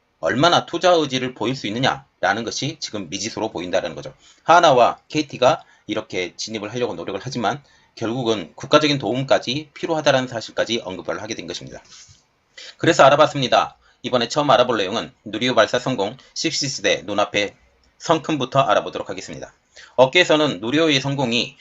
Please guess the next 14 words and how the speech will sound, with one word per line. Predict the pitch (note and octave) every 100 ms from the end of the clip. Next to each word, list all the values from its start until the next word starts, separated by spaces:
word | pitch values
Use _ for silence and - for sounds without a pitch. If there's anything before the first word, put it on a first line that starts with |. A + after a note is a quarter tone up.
| _
식지 | - F3 F3+
상용화를 | D#3+ E3+ F3+ F3+ E3
한 | D3 F3
단계 | F#3 F3+ -
앞당길 | - - D3+ E3+ F3
것으로 | E3+ -
보고 | A2+ - F#2
있는데요. | G2 C#3+ - - - _ - -
지상과 | - D#3+ E3+ D#3 A2 - -
위성이 | - A2+ B2+ D3+ C3
연결된 | G2+ G2+ A2+ A2 G#2 G#2+ - _
식지 | - D#3 -
시대를 | D3 - C#3+ A#2
위해서는 | G#2 G2+ G2+